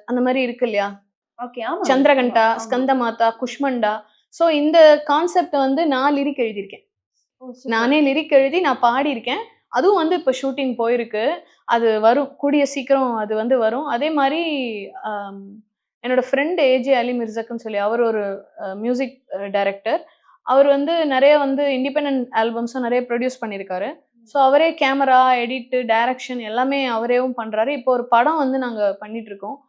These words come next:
Speaker 1: அதுல ஒரு செவன் சாங்ஸ் இருக்கு. அது வந்து ஷூட்டிங் போயிட்டு இருக்கு. So அதுவும் வந்து போயிட்டு இருக்கு. So நிறைய,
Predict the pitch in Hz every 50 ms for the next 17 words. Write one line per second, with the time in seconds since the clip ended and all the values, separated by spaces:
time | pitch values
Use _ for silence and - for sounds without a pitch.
0 | _ _ _ _ 233 240 254 311 330 311 285 269 - - 240 240 285 311 320 302
1 | 285 285 302 302 302 277 254 233 226 220 220 220 233 262 262 - - 277 254 285
2 | 269 254 233 240 226 240 240 226 226 214 208 208 - 202 233 285 - _ _ _
3 | _ _ _ _ - 240 226 214 214 214 254 285 294 285 262 240 233 233 240 262
4 | 262 247 226 214 202 202 - - 214 208 202 196 196 202 190 190 214 254 330 349
5 | _ _ _ _ _ - 262 262 254 254 262 262 277